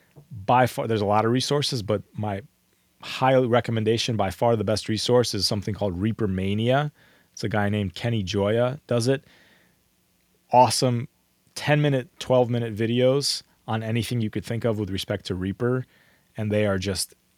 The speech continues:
crisp and to the point, and he'll show you exactly how to do what you need to do.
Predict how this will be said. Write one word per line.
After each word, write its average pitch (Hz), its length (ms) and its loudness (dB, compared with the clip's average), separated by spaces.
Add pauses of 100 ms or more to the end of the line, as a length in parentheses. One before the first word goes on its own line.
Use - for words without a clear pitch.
(240)
crisp - 640 -2
and 110 160 -8
to - 80 -8
the 90 100 -8
point, 120 500 -2
and 101 120 -10
he'll 107 120 -6
show 110 220 0
you 98 160 -2
exactly 107 560 -2
how 104 140 -2
to 104 80 -2
do 104 160 -2
what 104 120 -2
you 101 120 -6
need 101 160 -6
to - 80 -12
do. 101 480 -4